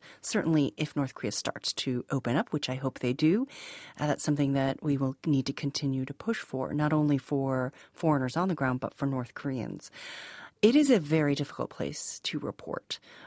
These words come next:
Uh, it is true that once you put a microphone in front of a North Korean, they are going to repeat only the propaganda because that is what is safest. So it's very hard to get an accurate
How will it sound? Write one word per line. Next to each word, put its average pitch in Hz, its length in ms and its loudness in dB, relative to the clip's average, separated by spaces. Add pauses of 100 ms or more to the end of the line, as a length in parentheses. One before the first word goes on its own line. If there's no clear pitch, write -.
(120)
Uh, - 360 -6 (720)
it 156 140 4
is 156 180 6
true 175 240 2
that - 160 0
once 147 160 2
you 151 80 -2
put 151 120 -2
a 139 60 4
microphone 135 560 0
in 131 80 0
front 135 200 0
of 135 60 -2
a 135 40 0
North 131 260 -2
Korean, 190 460 0 (160)
they 165 360 2
are 156 120 2
going 165 400 2
to 165 680 2 (1200)
repeat 175 400 0
only 202 240 6
the 190 80 2
propaganda 185 760 0
because 175 260 0
that 196 180 0
is 180 160 0
what 175 100 2
is 170 100 0
safest. - 640 -4
So 185 80 -4
it's 175 140 -6
very 240 260 -4
hard 190 320 0
to 180 80 -2
get 165 160 -2
an 156 100 0 (220)
accurate 170 480 0